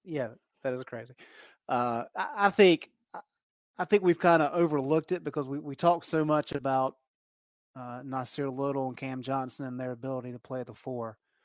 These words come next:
Uh, but I really think Roy Williams had high hopes for Garrison Brooks and Sterling Manley. And I don't think those guys have kinda met that mark yet. Um, he, he, I don't wanna say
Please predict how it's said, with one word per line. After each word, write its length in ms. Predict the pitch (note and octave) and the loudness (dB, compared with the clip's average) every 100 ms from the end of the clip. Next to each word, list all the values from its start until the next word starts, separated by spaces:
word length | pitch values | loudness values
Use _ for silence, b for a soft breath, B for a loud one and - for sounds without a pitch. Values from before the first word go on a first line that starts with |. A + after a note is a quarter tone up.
| _ _ _ _ _ _ | _ _ _ _ _ _
Uh, 180 | B2 B2 | -12 -10
but 160 | C3 D#3 | 0 4
I 100 | E3+ | 4
really 520 | D#3 D#3 E3+ D#3+ D3 | 2 2 4 4 -2
think 400 | - C#3+ C#3 - | -2 -2 -2 -4
Roy 360 | D#3+ C3+ C#3+ C#3 | -10 -4 -2 -2
Williams 480 | C3+ C#3 C3 B2 - | -2 -2 -4 -6 -6
had 220 | B2+ A#2 | -6 -4
high 280 | A#2 C#3 B2+ | -6 -6 -4
hopes 440 | C3+ B2+ _ - | -6 -8 _ -16
for 640 | - C3+ B2 A#2+ A#2 A2+ - _ C#3+ | -12 -8 -6 -6 -6 -10 -16 _ -6
Garrison 400 | C#3 C3+ - A#2+ | -4 -4 -6 -8
Brooks 340 | B2 C3 - | -6 -8 -10
and 80 | B2 | -10
Sterling 340 | B2+ A#2+ A#2 | -8 -8 -8
Manley. 400 | A2+ A2+ A2 G#2+ _ _ _ _ - | -8 -10 -12 -18 _ _ _ _ -12
And 120 | A#2 | -6
I 80 | B2+ | -2
don't 180 | C#3 - | -4 -6
think 180 | C3 - | -12 -8
those 220 | B2+ A#2 | -8 -6
guys 420 | B2+ A#2+ A#2 A#2 | -2 0 0 -2
have 160 | A2+ - | -10 -10
kinda 240 | B2 A#2 | -10 -8
met 300 | A2+ A#2+ A#2+ - | -8 -6 -6 -8
that 140 | A#2 | -12
mark 520 | C3+ A2+ A2+ - - _ _ | -8 -8 -8 -10 -20 _ _
yet. 400 | A#2 A#2+ - - _ _ _ _ _ _ _ _ | -12 -12 -14 -20 _ _ _ _ _ _ _ _
Um, 220 | B2+ A#2 | -14 -8
he, 140 | A#2 D#3+ | -4 -4
he, 280 | E3+ E3 D3+ D#3+ _ _ _ _ _ _ b b | -6 -12 -14 -18 _ _ _ _ _ _ b b
I 40 | C#3 | -4
don't 100 | C#3 | -2
wanna 120 | C#3 | -4
say 320 | - C3 C3+ | -2 -4 -4